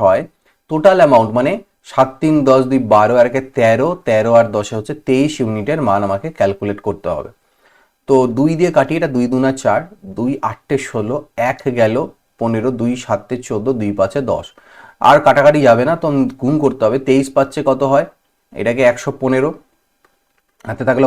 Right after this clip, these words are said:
কত? এগারো, আর তেইশ সাতে কত হবে? একশো চল্লিশ, সাত তিনে একুশ, মানে হচ্ছে একশো একষট্টি, বাষট্টি, একশো বাহাত্তর, হাতে থাকলো সতেরো, তেইশ আটে কত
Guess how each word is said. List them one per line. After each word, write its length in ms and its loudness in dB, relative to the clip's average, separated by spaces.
কত? 100 2
এগারো, 240 4
আর 100 0
তেইশ 180 2
সাতে 260 -2
কত 180 4
হবে? 180 4
একশো 180 -8
চল্লিশ, 400 2
সাত 200 2
তিনে 260 0
একুশ, 240 -8
মানে 180 0
হচ্ছে 180 -8
একশো 280 -8
একষট্টি, 500 -4
বাষট্টি, 480 2
একশো 160 -8
বাহাত্তর, 480 2
হাতে 180 -8
থাকলো 280 -4
সতেরো, 340 0
তেইশ 200 2
আটে 260 -4
কত 120 0